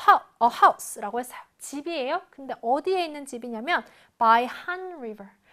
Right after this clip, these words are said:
자, 한, 아, by 하면 뭐뭐 근처, 곁이라고 했어요. 근데 어디예요? Han River. 한강 근처에 있는 집.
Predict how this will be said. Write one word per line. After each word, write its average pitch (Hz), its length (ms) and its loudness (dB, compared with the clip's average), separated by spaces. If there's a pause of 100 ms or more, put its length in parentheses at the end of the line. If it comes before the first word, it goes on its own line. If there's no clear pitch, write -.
(120)
자, 262 120 -4
한, 415 440 2
아, 269 60 0
by 285 340 10
하면 349 420 0
뭐뭐 262 380 -2
근처, 302 720 -2 (220)
곁이라고 294 640 -2
했어요. 285 480 2 (140)
근데 247 180 -6
어디예요? 226 580 -2 (320)
Han 381 200 -4
River. 294 280 -8 (380)
한강 415 600 -8
근처에 226 460 -12
있는 247 340 -14
집. - 260 -12